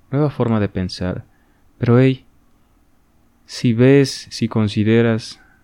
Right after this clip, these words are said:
que el mundo es gris y oscuro, sí es culpa tuya.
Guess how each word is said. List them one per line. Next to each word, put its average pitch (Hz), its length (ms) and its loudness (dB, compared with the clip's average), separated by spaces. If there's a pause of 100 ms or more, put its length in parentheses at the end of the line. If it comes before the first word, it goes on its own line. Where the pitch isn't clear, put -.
(300)
que 117 100 -2
el 98 60 0
mundo 117 300 2
es 107 100 0
gris 110 260 0
y 113 40 -4
oscuro, 110 520 -6 (1400)
sí - 240 -2
es 104 100 -2
culpa 98 300 -4
tuya. 95 340 -4